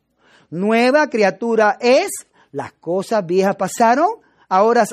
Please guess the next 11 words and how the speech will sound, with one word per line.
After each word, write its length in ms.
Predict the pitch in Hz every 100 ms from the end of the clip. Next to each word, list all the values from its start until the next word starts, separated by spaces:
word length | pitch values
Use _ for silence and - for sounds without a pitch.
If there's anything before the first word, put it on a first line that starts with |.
| -
han 180 | 208
sido 460 | 202 226 226 226 226
hechas 300 | 254 240 240
nuevas. 560 | 226 254 330 480 - - _ _ _ _ _ _ _ _ _ _ _ _ _ _ _ -
De 160 | 214 254
modo 360 | 302 392 349
que 120 | 262
ahora 320 | 262 277 359 294
somos 480 | - 320 349 320
nuevas 460 | 233 269 349 427 381
criaturas 920 | 349 302 277 262 - 392 339 202 208